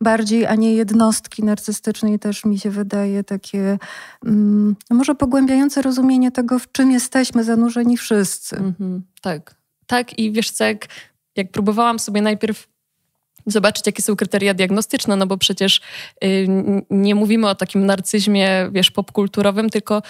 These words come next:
Speaker 2: mówimy o tym, jak to się dzieje, że kogoś jednak klasyfikujemy jako osobę z zaburzeniem osobowości tego typu. No i jak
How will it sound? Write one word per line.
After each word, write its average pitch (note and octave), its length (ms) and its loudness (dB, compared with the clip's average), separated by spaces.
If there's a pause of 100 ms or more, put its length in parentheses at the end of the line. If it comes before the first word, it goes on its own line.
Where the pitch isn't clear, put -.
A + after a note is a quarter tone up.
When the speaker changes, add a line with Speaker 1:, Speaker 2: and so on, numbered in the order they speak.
(220)
Speaker 2:
mówimy A3 280 2
o G#3 100 0
tym, G#3+ 160 0
jak G#3+ 140 -2
to A3+ 80 -2
się G#3+ 140 -4
dzieje, G3+ 240 2
że G#3+ 120 0
kogoś G3 360 -2
jednak G3+ 320 -2
klasyfikujemy C4 720 0
jako F3+ 260 -2
osobę F3 320 -2
z F3 60 -4
zaburzeniem E3+ 580 0
osobowości E3 720 -4 (300)
tego F#3 180 -2
typu. A#3+ 400 -2 (480)
No G#3+ 100 2
i B3 280 0
jak G#3 160 -4